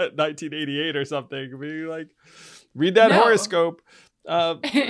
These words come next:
Speaker 1: uh,
Speaker 2: <laughs>
Speaker 1: so, so it, so it's clearly much lower than twenty billion, but one to
Speaker 2: Mm-hmm.
Speaker 1: three billion seems so reasonable. Uh, you know, I feel like, and you're demonstrating how it can be done because you're serving,
Speaker 2: Mm-hmm.
Speaker 1: uh, a number of communities,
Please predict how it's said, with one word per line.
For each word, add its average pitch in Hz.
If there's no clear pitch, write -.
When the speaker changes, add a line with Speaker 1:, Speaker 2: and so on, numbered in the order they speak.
Speaker 1:
uh, 180
Speaker 2:
<laughs> 214
Speaker 1:
so, 202
so 196
it, 190
so 208
it's 190
clearly 226
much 160
lower 160
than 139
twenty 143
billion, 135
but 139
one 247
to 240
Speaker 2:
Mm-hmm. 185
Speaker 1:
three 180
billion 165
seems 131
so 196
reasonable. 127
Uh, 131
you 143
know, 151
I 160
feel 180
like, 147
and 190
you're 269
demonstrating 196
how 151
it 131
can 156
be 120
done 113
because 131
you're 151
serving, 127
Speaker 2:
Mm-hmm. 123
Speaker 1:
uh, 123
a 120
number 127
of 117
communities, 120